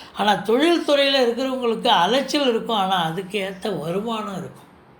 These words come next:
சூப்பர். பதினோராம் இடம் என்று சொல்லக்கூடிய இடத்தில் யார் இருக்கிறார் அப்படின்னு பார்த்தீங்கன்னா,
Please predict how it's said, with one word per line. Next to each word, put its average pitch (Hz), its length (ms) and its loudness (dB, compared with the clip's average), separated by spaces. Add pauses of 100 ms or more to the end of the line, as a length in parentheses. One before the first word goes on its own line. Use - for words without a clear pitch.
(140)
சூப்பர். 196 420 -8 (880)
பதினோராம் 254 680 4
இடம் 214 240 -4
என்று 190 200 -6
சொல்லக்கூடிய 190 680 -2
இடத்தில் 185 500 -4 (1000)
யார் 165 440 4
இருக்கிறார் 190 560 -2
அப்படின்னு 175 400 -6
பார்த்தீங்கன்னா, 151 600 -6